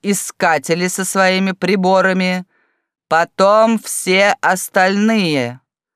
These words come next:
Под ногами не путаться, зашибу нечаянно. Готовы? Где этот мелкий ворюга, который у меня расчёску спёр?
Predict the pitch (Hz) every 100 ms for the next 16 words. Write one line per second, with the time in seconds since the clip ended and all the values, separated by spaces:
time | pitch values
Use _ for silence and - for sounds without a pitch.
0 | _ _ _ _ 156 165 185 190 190 202
1 | 208 220 214 214 208 233 220 196 147 -
2 | 131 117 107 - 135 180 - 196 196 233
3 | 185 156 - 139 127 113 110 110 104 113
4 | _ _ _ _ _ _ _ _ _ 127
5 | 175 175 220 247 269 214 165 127 123 _
6 | _ _ _ _ _ _ - 135 147 170
7 | 233 233 196 190 185 - 196 196 185 185
8 | 175 175 185 220 214 156 143 117 - 160
9 | 160 175 165 165 165 170 165 170 180 -
10 | 214 175 - - 139 - - 147 123 110